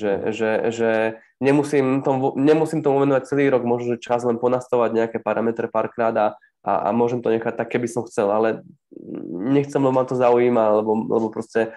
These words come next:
Speaker 1: takže ja vlastne nepracujem v skutočnosti v zmysle, že by som potreboval, e, mal nejaký pocit, že mám niečo spraviť, alebo že musím proste, hej, že tam je slobodná voľba v tom, čo robím a keď si poviem, že sa mi dneska nechce, alebo zajtra, alebo celý týždeň sa mi nebude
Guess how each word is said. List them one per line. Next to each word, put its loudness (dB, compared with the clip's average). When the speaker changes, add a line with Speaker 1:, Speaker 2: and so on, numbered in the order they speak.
Speaker 1:
takže 0
ja 6
vlastne 2
nepracujem 2
v -18
skutočnosti -8
v -8
zmysle, -2
že 0
by 2
som 0
potreboval, 0
e, -20
mal 6
nejaký 2
pocit, -2
že 2
mám 4
niečo 0
spraviť, -2
alebo -2
že -2
musím -2
proste, -12
hej, -8
že -16
tam 0
je -2
slobodná 2
voľba 2
v -20
tom, 0
čo -2
robím 0
a 0
keď -6
si -10
poviem, 0
že -8
sa -4
mi -2
dneska -2
nechce, -2
alebo 0
zajtra, 0
alebo 0
celý -2
týždeň -4
sa -4
mi -2
nebude -4